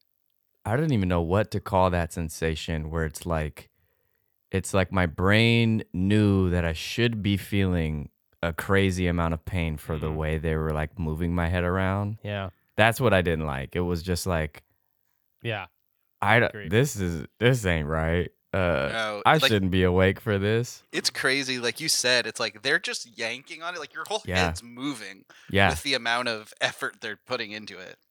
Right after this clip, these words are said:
Speaker 1: Yeah.
Speaker 2: Yeah.
Speaker 1: It's wild.
Speaker 2: Yeah, and so, like, five days later, you know, we're, this is my sixth day afterwards. Five days later, I'm,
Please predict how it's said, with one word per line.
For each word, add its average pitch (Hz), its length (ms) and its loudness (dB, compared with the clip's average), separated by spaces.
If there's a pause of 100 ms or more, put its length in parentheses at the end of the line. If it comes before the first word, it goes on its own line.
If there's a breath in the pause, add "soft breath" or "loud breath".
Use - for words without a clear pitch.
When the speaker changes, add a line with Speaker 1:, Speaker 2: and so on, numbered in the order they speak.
(320)
Speaker 1:
Yeah. 85 120 -2
Speaker 2:
Yeah. 87 140 -6 (840 soft breath)
Speaker 1:
It's 87 180 -10
wild. 73 260 -4 (340)
Speaker 2:
Yeah, 240 180 4
and 226 200 -2 (100)
so, 233 220 0
like, 247 180 2
five 381 240 4
days 240 240 4
later, 202 380 2
you 190 100 0
know, 165 160 2
we're, 180 240 -2
this 220 140 -4
is - 80 -8
my 160 100 4
sixth - 400 -6
day 160 240 0
afterwards. 123 760 -2 (140)
Five 269 380 2
days 190 220 2
later, 202 400 0
I'm, 196 180 0